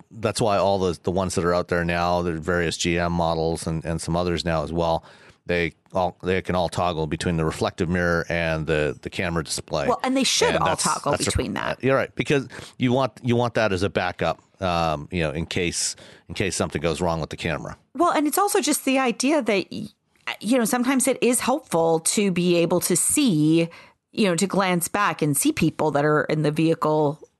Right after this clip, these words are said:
Speaker 2: with you. So obviously, you know, there's a lot of, you know, there's no side mirrors and, you know, the camera system. I, I drove, when I drove the Audi e-tron last December, uh, overseas, we had the cameras, the side mirrors were cameras, which definitely took a little ti-,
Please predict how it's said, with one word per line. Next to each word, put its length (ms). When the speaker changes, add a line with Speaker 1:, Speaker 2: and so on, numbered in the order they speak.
Speaker 2:
with 420
you. 240
So 240
obviously, 580
you 60
know, 100
there's 220
a 40
lot 380
of, 260
you 180
know, 100
there's 180
no 100
side 280
mirrors 520
and, 220
you 140
know, 100
the 120
camera 320
system. 320
I, 260
I 120
drove, 340
when 80
I 80
drove 160
the 80
Audi 340
e-tron 340
last 300
December, 640
uh, 260
overseas, 680
we 220
had 480
the 280
cameras, 800
the 120
side 340
mirrors 440
were 80
cameras, 520
which 220
definitely 320
took 160
a 20
little 200
ti-, 140